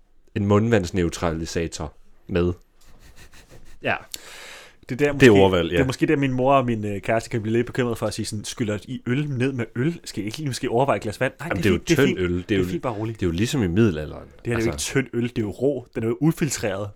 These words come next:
Speaker 2: Den er jo bare tung.
Speaker 1: Det er jo tyndt sammen-,
Speaker 2: <laughs>
Speaker 1: sammenlignet med det andet.
Speaker 2: Det er
Speaker 1: Det er jo ligesom
Speaker 2: selvfølgelig
Speaker 1: vand,
Speaker 2: rigtigt.
Speaker 1: det her. Det er ligesom i gamle dage, ikke? Og altså, så skal, så skal børnene jo også have bajer.
Speaker 2: Ja,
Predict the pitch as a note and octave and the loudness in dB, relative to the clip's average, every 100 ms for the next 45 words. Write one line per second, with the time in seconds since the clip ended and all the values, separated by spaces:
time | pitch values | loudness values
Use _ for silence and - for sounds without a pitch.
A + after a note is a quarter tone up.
0 | - A2+ G#2 A2+ A#2 A#2+ - D3+ D3 A2 | -6 -4 0 2 4 0 0 0 0 -4
1 | F2 E2 - C#3 C#3 B2+ A2+ G#2+ G#2 - | -8 -10 0 2 4 4 4 2 2 4
2 | A2 A2+ G2 F#2 F2 F2 F#2 G2+ G2+ C#3+ | 6 4 4 4 4 4 6 6 6 6
3 | D3 A#2+ F#2 E2 D#2 D#2 E2 - - - | 6 6 6 6 4 -6 -6 -6 -8 -6
4 | - - - - - D#2+ G#2 D3 C#3+ F2+ | -8 -6 -8 -8 -6 -2 0 2 2 2
5 | D#2+ D#2 F#2 F#2 - D2+ D#2 D#2 - - | -2 -2 0 -2 -2 -4 0 0 0 -4
6 | C#2+ D2+ D#2 D2+ G2 - G#2+ F#2 E2+ F2+ | -6 -8 -10 -10 -10 -2 0 0 -4 -6
7 | G#2 F2 E2 E2 E2 D2+ C#2 F2+ - B1+ | -6 -4 -4 -4 -6 -6 -6 -6 -8 -10
8 | - - - - - | -12 -14 -18 -20 -14